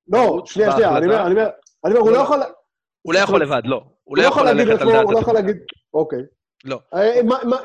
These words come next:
Speaker 1: יעניין אותי מאוד לשמוע את ההקלטה של ה-, של הסיפור הזה. אני רוצה
Speaker 3: כן.
Speaker 1: לדעת אם קראו לו.
Speaker 2: סבבה.
Speaker 3: לגמרי. נקרא לבר, ככל הנראה, הלך לבר,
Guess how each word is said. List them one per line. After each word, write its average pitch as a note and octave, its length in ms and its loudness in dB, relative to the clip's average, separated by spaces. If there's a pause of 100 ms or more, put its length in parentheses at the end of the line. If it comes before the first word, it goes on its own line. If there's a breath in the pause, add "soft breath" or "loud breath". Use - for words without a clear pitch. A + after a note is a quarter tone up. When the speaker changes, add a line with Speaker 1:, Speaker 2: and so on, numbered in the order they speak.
Speaker 1:
יעניין B3+ 460 2
אותי D4 160 -2
מאוד A3 240 2 (100)
לשמוע F3 240 -4
את E3+ 80 -4
ההקלטה D#3+ 500 -2
של C#3+ 260 -8
ה-, C3 160 -6 (400)
של E3 180 -4
הסיפור D3 360 -6
הזה. A2+ 140 -10 (180)
אני F3 140 0
רוצה B3+ 180 0
Speaker 3:
כן. A3+ 60 2
Speaker 1:
לדעת G3 200 -2
אם F3 60 -4
קראו D3 260 -4
לו. A#2 140 -10 (640)
Speaker 2:
סבבה. F3 240 -16 (160)
Speaker 3:
לגמרי. D3+ 360 -4 (400)
נקרא F#3 460 -4
לבר, D3+ 440 -4 (120)
ככל D#3 240 -10
הנראה, B2+ 360 -14 (1400)
הלך G3 340 -8
לבר, D#3 420 -8